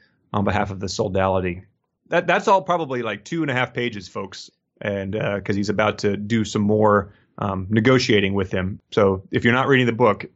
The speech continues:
it sounds like we're probably glossing over a pretty important part. We have devoted way more time.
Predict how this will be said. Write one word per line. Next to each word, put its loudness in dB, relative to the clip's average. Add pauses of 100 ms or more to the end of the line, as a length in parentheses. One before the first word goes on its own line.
(640)
it -12
sounds 0
like 0
we're -2
probably 0
glossing -2
over 0
a -8
pretty 0
important -4
part. 0 (260)
We 6
have 2
devoted 4
way 2
more 4
time. 0